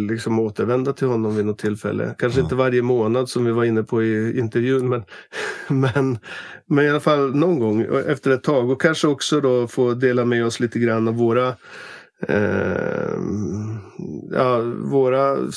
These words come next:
Speaker 1: vad vi har upplevt som svårigheter och vad,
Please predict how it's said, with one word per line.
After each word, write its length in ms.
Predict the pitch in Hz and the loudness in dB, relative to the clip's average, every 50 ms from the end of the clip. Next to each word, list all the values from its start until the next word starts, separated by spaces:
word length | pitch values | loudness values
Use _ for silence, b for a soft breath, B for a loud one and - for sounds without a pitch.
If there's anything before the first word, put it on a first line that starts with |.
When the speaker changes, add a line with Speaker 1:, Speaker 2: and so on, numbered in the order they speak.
| - - 147 - - | -8 -8 -8 -8 -4
Speaker 1:
vad 180 | 160 147 131 | -4 -2 0
vi 100 | 131 139 | 2 2
har 160 | 139 143 151 | 2 2 0
upplevt 360 | 160 127 - - 127 117 - - | -2 -2 -2 0 0 0 0 -2
som 140 | - 127 113 | -2 -4 -2
svårigheter 1000 | - - 127 123 120 117 113 117 131 143 151 147 _ _ - 165 160 160 156 151 | 0 2 2 2 2 2 2 2 2 0 0 -4 _ _ 0 0 2 2 0 0
och 420 | 143 - 131 123 117 110 - - - | 0 0 0 0 0 -2 -4 -10 -12
vad, 640 | - 123 117 113 113 110 110 110 107 107 107 107 | -8 -4 -2 0 0 0 0 0 0 0 0 -2